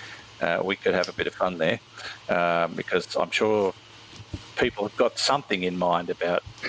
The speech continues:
what if. So we'll, uh,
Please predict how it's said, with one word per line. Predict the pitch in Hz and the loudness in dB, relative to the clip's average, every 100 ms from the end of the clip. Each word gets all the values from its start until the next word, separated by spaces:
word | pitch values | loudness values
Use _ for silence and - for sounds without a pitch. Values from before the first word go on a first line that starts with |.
| - 90 | -8 -6
what | 92 95 | -4 -2
if. | 92 - - - - - - - - - | -6 -10 -18 -18 -18 -20 -14 -14 -14 -4
So | 95 90 | 0 0
we'll, | 92 98 92 90 | 2 4 4 2
uh, | 90 | 2